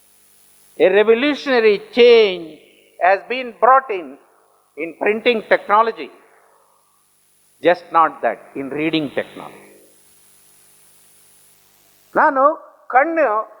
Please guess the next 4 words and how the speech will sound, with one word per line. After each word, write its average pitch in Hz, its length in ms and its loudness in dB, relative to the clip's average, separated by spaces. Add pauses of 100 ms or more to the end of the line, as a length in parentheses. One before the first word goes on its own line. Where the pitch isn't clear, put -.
(240)
ಬಿಟ್ಟು 269 460 0
ಪುಸ್ತಕನ 269 540 -4
ಓದಬೇಕಾಗಿಲ್ಲ, 220 840 0 (1900)
ಪುಸ್ತಕ 330 300 0